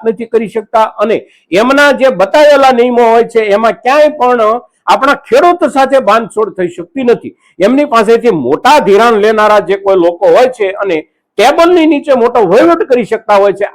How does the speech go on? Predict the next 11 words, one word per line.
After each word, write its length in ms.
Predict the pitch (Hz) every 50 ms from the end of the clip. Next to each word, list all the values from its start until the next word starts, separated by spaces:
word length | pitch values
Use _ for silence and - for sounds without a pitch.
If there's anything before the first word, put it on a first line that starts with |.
| -
આ 100 | 165 247 269 262
લોકો 240 | 262 254 254 247
માટે 240 | 220 208 208 - 226
કોઈ 260 | - - 208 247 240 196 170
નિયમો 260 | 160 170 185 220 247
નથી 300 | 247 214 - 185 175 151
હોતા. 220 | 131 107 117 104 - _ _ _ _ _ -
એ 200 | 202 262 285 269 254
લોકો 260 | 240 233 233 240 226 208
માટે 200 | 202 196 - 208 185
તો 80 | 220